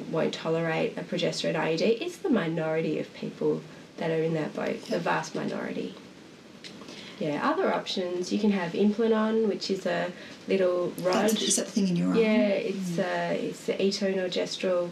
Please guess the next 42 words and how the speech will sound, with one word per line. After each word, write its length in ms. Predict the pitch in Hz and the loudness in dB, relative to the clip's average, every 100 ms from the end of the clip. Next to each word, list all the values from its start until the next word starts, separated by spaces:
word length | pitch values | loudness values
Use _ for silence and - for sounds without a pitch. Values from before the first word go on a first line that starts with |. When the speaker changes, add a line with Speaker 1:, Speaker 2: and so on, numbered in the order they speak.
| 196 | -4
Speaker 1:
rod. 340 | 190 185 208 196 | 0 2 2 2
It's 220 | - - | -2 -4
another 240 | 180 160 | -4 -2
kind 240 | - 190 180 | -4 -2 -2
of 100 | 180 | -2
progestogen. 880 | 185 185 - 208 202 202 214 220 220 - - - - 190 | 0 -2 -2 -2 2 4 4 2 0 -4 -16 -18 -10 -6
Um, 240 | 175 - | -2 0
it 100 | 196 | 2
can 180 | 202 190 | 4 4
be 380 | 185 185 185 185 | 4 2 2 2
used, 520 | 190 190 185 - - - - - - - | 4 2 0 -6 -8 -12 -18 -20 -14 -8
uh, 80 | 165 | -6
straight 280 | - 190 196 | 0 2 4
away 340 | 214 226 233 | 4 2 2
after 280 | 220 208 226 | 0 0 2
giving 280 | 220 220 214 | 6 6 4
birth, 520 | 226 220 208 - - | 2 0 -2 -8 -8
and 100 | 180 | -4
it 80 | 180 | -2
won't 220 | 185 180 | 0 -2
disturb 420 | 190 - 196 185 | -4 -2 0 0
breast 260 | - 190 - | 0 -2 0
milk 240 | 190 190 | 0 2
either. 400 | 208 202 214 226 214 - - - | 2 4 2 0 -4 -12 -18 -10
Uh, 200 | 185 185 185 - | -4 -4 -2 0
it 300 | 277 - 220 | 0 2 2
lasts 300 | 196 185 - | 2 0 -4
for 100 | 196 | -4
three 300 | - 208 196 | 0 0 2
years, 680 | 196 226 339 381 - - - - - - - - | 4 4 2 -4 -8 -10 -16 -20 -20 -20 -12 0
and 340 | 196 196 208 | 2 4 4
it 140 | 233 254 | 4 4
does 220 | 285 277 | 2 2
have, 240 | 240 262 | 2 2
I 240 | 226 202 202 | 2 0 0
think, 400 | 202 190 180 - | 0 0 0 0
not 240 | 196 190 | 2 2
as 220 | 185 180 | 0 -2
great 340 | - 180 175 - | -2 0 0 -2
a 80 | 170 | -6
side 300 | 180 175 175 | -2 -2 -2
effect 460 | 170 175 156 - | -2 -4 -4 -6